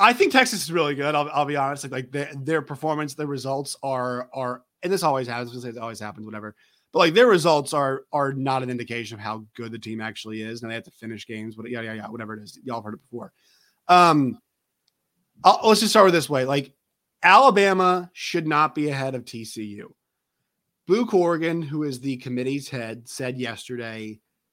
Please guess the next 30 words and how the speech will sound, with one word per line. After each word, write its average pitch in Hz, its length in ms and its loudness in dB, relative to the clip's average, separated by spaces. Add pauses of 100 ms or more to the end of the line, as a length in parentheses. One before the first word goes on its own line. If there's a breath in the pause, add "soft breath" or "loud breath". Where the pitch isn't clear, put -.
(160)
uh, 135 200 2
in 139 100 -4
his 147 140 0
interview 151 280 0
afterwards 127 640 -6
that 117 320 -8 (480)
basically, 208 640 2
like, 139 240 -4
T 208 240 -2
C 196 240 -2
U 185 100 4
has 170 180 0
played 165 360 -2
some 147 240 -4 (100)
really 151 240 0
close 143 440 -4
games. 107 520 -8 (1040)
Well, 226 300 8
I 208 100 8
would, 190 240 0
I 180 100 4
would 190 160 2
counter 208 300 2
that 180 180 2
with, 156 140 -2
well, 175 80 -2
they 180 80 0
won 175 220 0
'em 156 100 -2
all, 104 300 -12